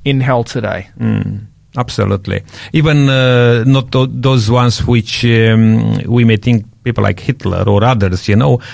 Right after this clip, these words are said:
Speaker 2: they're still in the grave, uh, waiting
Speaker 1: That
Speaker 2: there for, uh, for the judgment.
Speaker 1: That's exactly right. Now, that may sadden some. If you've been,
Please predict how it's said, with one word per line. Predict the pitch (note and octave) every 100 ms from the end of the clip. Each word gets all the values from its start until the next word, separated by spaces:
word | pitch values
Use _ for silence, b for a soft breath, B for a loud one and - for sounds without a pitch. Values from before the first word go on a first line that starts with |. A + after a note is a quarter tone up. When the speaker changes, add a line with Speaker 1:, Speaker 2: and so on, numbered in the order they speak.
| B
Speaker 2:
they're | B3+
still | A3 B3+ G3+
in | F#3+
the | F3
grave, | C#3+ E2 F2+ - - _ _ -
uh, |
waiting | B2 D#3 C#3+ C3+
Speaker 1:
That | B2
Speaker 2:
there | C3
for, | - B2 A#2+ A#2
uh, | A#2+ A#2+ A#2 A2
for | - A#2
the | A2+
judgment. | A#2 C#3 A2+ G2+ F2+ - - -
Speaker 1:
That's | E3 D#3+
exactly | E3 D#3+ D#3 - D3
right. | C#3 B2+
Now, | E3+
that | A3 E3+
may | F3 D#3+
sadden | - E3 D3+ C3+
some. | - G#3+ E3 C3+
If | C#3+ F#3+
you've | D#3+
been, | F3 D#3 D3